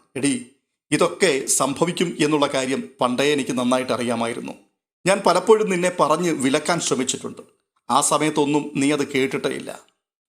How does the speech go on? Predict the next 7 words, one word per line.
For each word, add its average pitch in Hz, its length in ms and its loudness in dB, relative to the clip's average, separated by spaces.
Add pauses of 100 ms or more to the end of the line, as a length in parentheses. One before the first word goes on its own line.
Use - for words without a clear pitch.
(120)
എന്നിട്ട് 131 220 0
അജയൻ 143 300 0
പറയുന്നുണ്ട്, 123 360 0
"എന്തായാലും 135 400 0 (120)
ഞാൻ 127 240 -2
അവിടേക്കൊന്ന് 143 380 0
ചെന്നിട്ട് 135 420 -2